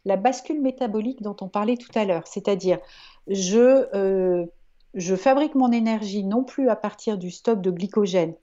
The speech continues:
donc du stock de sucre, mais, euh, je vais aller taper dans les réserves des cellules adipeuses, dans les triglycérides, ça ne peut se faire que si l'insuline est basse. Tant que l'insuline est haute, c'est-à-dire que tant que le corps sécrète beaucoup d'insuline,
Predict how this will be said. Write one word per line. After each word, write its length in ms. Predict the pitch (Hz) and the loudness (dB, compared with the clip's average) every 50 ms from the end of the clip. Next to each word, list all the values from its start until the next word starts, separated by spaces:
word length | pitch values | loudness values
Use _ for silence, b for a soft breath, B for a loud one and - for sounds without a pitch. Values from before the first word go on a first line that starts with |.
| _ _ - | _ _ -10
donc 120 | 175 175 165 | -10 -8 -8
du 80 | 170 | -8
stock 260 | - - - 220 208 | -10 -2 0 0 0
de 100 | 185 202 | 0 -2
sucre, 400 | 202 190 - - 180 - - - B B B B B B B | -6 -6 -8 -12 -12 -12 -14 -20 B B B B B B B
mais, 460 | 220 220 226 247 277 294 302 311 311 - _ _ _ | 2 4 6 6 6 4 2 -2 -6 -12 _ _ _
euh, 220 | 196 196 185 185 | 0 0 0 0
je 140 | 180 180 196 | 0 -2 -2
vais 120 | 190 214 208 | 0 2 2
aller 260 | 202 202 208 202 - | 2 2 0 -2 -2
taper 500 | _ - 294 294 - - 294 285 277 - _ _ | _ -2 -2 -2 -2 -4 -4 -4 -4 -8 _ _
dans 160 | 190 202 208 | -6 -6 -2
les 140 | 202 208 208 | -2 -2 -2
réserves 480 | 190 208 202 190 214 214 214 220 208 | -2 -4 -4 -2 -2 -2 -2 -2 -2
des 100 | 190 190 | -4 -6
cellules 360 | 196 190 - 202 190 202 190 185 | -6 -4 -6 -4 -2 0 2 2
adipeuses, 480 | 185 180 196 208 - - 208 208 190 - | 2 0 -2 -8 -6 -2 -2 -2 -2 -2
dans 100 | 185 180 | -6 -4
les 180 | 175 180 180 | -2 -4 -4
triglycérides, 840 | 175 - - 202 185 190 180 - - - 196 175 180 220 269 302 - B B B B B B B B | -6 -6 -8 -6 -6 -6 -6 -8 -2 0 0 2 4 4 4 4 2 B B B B B B B B
ça 180 | - - 220 214 | -4 0 2 4
ne 120 | 220 226 | 4 4
peut 180 | 226 - 320 330 | 2 0 -4 -4
se 180 | 330 - 269 | -2 -2 -2
faire 460 | 269 - - - 208 208 226 240 233 | -2 -2 -2 0 0 0 0 -2 -4
que 100 | - - | -4 -4
si 220 | 226 233 - - 220 | -4 -4 -4 -6 -4
l'insuline 480 | 208 208 208 - - 214 190 220 220 | -2 -2 -4 -4 -8 -4 0 0 0
est 80 | 208 196 | 0 0
basse. 440 | 185 156 160 - - - - - _ _ _ _ _ _ _ _ _ _ B B B B B B B B B _ | -2 -4 -6 -6 -12 -18 -20 -20 _ _ _ _ _ _ _ _ _ _ B B B B B B B B B _
Tant 160 | - 285 330 | 2 2 2
que 140 | - - 285 | 2 2 2
l'insuline 480 | 269 262 - - 262 226 240 233 220 | 2 2 0 -2 -2 2 2 2 2
est 100 | 208 196 - | 2 0 0
haute, 240 | 202 202 277 359 - | 0 -2 -2 -2 -6
c'est-à-dire 420 | - - 220 196 190 202 196 202 | -6 -6 -6 -4 -4 -6 -8 -8
que 100 | - - | -10 -14
tant 400 | 196 - - 254 254 262 269 269 | -10 -6 -4 -4 -4 -4 -6 -8
que 140 | 269 - - | -6 -4 -2
le 160 | 226 208 214 | -2 -2 -2
corps 400 | 214 - - 220 208 202 196 - | -4 -6 -6 -4 -4 -4 -6 -10
sécrète 580 | - - - 240 240 - - 233 226 226 - 196 | -10 -6 -6 -4 -4 -4 -4 -4 -4 -4 -6 -6
beaucoup 300 | 190 220 220 - - 220 | -6 -6 -4 -2 0 0
d'insuline, 760 | 214 208 202 - - - 202 185 190 208 247 285 247 220 | 0 0 -2 -6 -6 -6 -4 -2 0 0 2 2 2 0